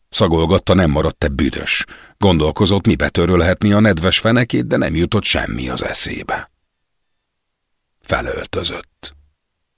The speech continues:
A bugyi odatapadt a vizes bőréhez.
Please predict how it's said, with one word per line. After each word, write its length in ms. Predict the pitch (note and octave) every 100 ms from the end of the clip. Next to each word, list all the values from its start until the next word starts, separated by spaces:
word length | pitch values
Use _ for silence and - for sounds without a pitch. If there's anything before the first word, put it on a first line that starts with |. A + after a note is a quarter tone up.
| - - - -
A 100 | A#2+
bugyi 300 | A#2+ C3+ -
odatapadt 680 | F#2+ - - - D#2+ -
a 60 | E2+
vizes 360 | D2 B1+ B1+ -
bőréhez. 840 | - - - - - - - -